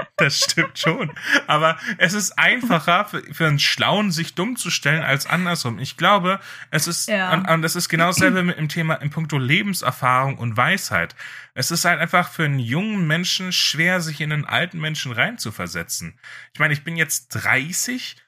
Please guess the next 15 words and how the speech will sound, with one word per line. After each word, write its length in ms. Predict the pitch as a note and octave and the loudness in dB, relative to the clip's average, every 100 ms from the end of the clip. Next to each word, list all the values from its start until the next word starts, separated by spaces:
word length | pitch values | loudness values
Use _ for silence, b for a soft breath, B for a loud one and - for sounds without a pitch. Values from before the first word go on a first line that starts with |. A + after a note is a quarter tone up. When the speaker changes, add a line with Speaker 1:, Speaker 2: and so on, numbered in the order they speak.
| b b - | b b -2
Speaker 1:
und 180 | D3+ D3 | -2 2
cringe 680 | - B2+ E3 G#3+ F#3 F3+ E3+ - | 0 2 2 2 0 0 0 -6
übelst 680 | G3 A#3+ G#3+ D#3+ G3+ - - | -2 2 2 2 0 -2 -4
über 180 | D#3 D#3 | -2 2
mein 200 | E3 E3+ | 2 2
zwanzigjähriges 1300 | - - C3+ A#3 C4 F3 D3+ G2 F#2+ F#2 F2 - | 0 0 0 0 -2 -4 -4 -4 -4 -4 -6 -6
Ich. 380 | - - - - _ _ _ _ _ F2 | -8 -12 -12 -16 _ _ _ _ _ -4
Ja? 320 | G2 B2+ C#3 - | -2 -2 -6 -4
Speaker 2:
Ja, 100 | F#3+ | -2
aber 140 | E3+ F#3+ | -2 -2
das 160 | F#3+ | -4
ist 100 | - | -6
ja 140 | - F3 | -10 -6
irgendwo 260 | F3 E3+ | -2 -2
normal. 360 | E3+ G3+ F#3+ F#3+ | -2 -4 -2 0